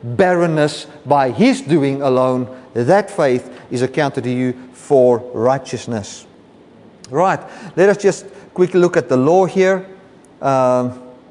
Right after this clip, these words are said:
Romans three verse nineteen.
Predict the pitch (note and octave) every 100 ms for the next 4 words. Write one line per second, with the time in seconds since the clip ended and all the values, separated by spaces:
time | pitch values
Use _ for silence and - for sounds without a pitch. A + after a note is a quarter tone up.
0 | - - - _ _ _ _ _ _ _
1 | _ - C#3 F3+ F#3+ - F#3 F#3 E3 F3
2 | F3 F3 F3 G3+ C#3 G2 - -